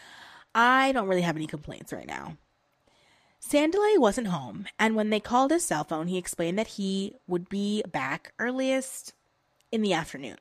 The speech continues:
It kind of seemed like he was preparing to give the police a runaround. And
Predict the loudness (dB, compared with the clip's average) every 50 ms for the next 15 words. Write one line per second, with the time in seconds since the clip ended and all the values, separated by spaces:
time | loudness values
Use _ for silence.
0 | _ _ _ _ _ _ _ _ _ _ _ _ _ -20 -20 -20 -20 -4 _ -4
1 | -4 -2 -2 -2 -2 0 -2 -4 -4 -4 -2 -2 -2 0 0 -2 -4 -4 -2 -2
2 | -2 -2 -2 -8 -12 -10 -6 -4 -2 -2 0 -2 -2 -4 -6 -6 -4 -2 -4 -4
3 | -2 -6 -10 -8 -8 -8 -6 -6 -6 -6 -6 -6 -8 -8 -8 -10 _ _ _ _
4 | _ _ _ _ _ _ _ _ _ 2 4 4 4 2 0 -4 -4 -4 -4 -6
5 | -8 -12 -16 _ _ _ _ _ _ _ _ _ _ _ _ _ _ _ _ _
6 | _ _ _ _ -20 -20 _ _ -20 -4 _ 4 6 6 6 4 0 -2 -6